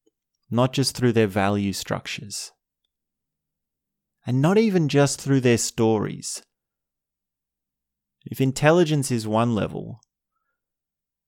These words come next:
and their values is another level, and then there's our, our, our emotions are even deeper,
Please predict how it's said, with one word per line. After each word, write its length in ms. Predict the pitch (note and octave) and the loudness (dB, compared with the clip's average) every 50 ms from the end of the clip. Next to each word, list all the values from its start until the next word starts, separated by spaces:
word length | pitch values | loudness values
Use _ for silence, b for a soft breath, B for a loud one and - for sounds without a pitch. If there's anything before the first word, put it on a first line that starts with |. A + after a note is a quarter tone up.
| _ _ _ _ _ _ _ _ _ - | _ _ _ _ _ _ _ _ _ -10
and 240 | A#2+ A2 G#2+ G#2 G#2 | -6 -4 -4 -2 0
their 320 | G#2+ G#2 G2+ G2 F#2+ - - | 0 2 2 2 0 -2 -4
values 640 | G2+ G2 G#2 A#2 A#2 B2 C3 C3 B2 A#2+ A#2 G#2+ G2 | -4 0 2 4 6 6 4 4 4 2 2 0 -2
is 140 | G2+ F#2+ F#2+ | -4 -4 -4
another 320 | G2 F#2+ F#2+ G2 G2 G#2 | -4 -2 -2 -2 -2 -2
level, 540 | G2+ F#2 F2+ - - - - - - G#2 - _ _ _ | -2 -4 -4 -6 -8 -10 -10 -12 -12 -14 -18 _ _ _
and 140 | - F#2+ F#2+ | -8 -4 -2
then 140 | G#2 G#2 G#2 | 0 2 2
there's 220 | G#2 G#2 G#2 G2+ G2 | 2 2 2 2 2
our, 240 | G#2 G2+ G2+ G2+ G2+ - - | 2 2 2 2 0 0 0
our, 220 | A2 A2 G#2+ G2+ G2+ - | 0 2 2 0 0 -2
our 160 | A2 G#2 G2+ | -2 0 0
emotions 760 | G2 G2+ G2+ G#2 G#2+ A2 A#2 B2 B2+ A#2+ - A2 G2+ G2 F#2+ | 2 2 2 4 4 6 6 6 4 2 0 -6 -6 -6 -6
are 140 | F#2+ F#2+ - | -6 -6 -4
even 340 | - A2 A2 G#2 G#2+ G2 F#2+ | -2 -2 -2 -2 -2 -4 -4
deeper, 540 | F3 - G2+ - G3 - - E3+ - - | -2 -2 -2 -2 -2 -6 -8 -10 -10 -12